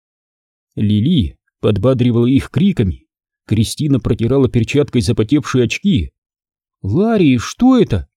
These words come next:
наконец спросила Кристина, надев очки. «Ребята...» обернулись и увидели флакон у меня в руке. Я прочёл надпись на этикетке.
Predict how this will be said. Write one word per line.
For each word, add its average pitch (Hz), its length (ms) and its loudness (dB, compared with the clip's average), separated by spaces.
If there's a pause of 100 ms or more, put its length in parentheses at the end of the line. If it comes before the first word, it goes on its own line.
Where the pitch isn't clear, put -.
(320)
наконец 107 480 -2
спросила 110 420 -4
Кристина, 113 480 -2
надев 147 340 0
очки. 117 440 -2 (1040)
«Ребята...» 101 640 -2 (320)
обернулись 113 760 0 (240)
и - 100 -6
увидели 139 460 2
флакон 131 480 0
у - 20 2
меня 143 240 2
в 87 80 -4
руке. 135 420 0 (840)
Я 101 260 -2
прочёл 113 400 -2
надпись 127 420 -2
на 113 100 2
этикетке. 117 560 -2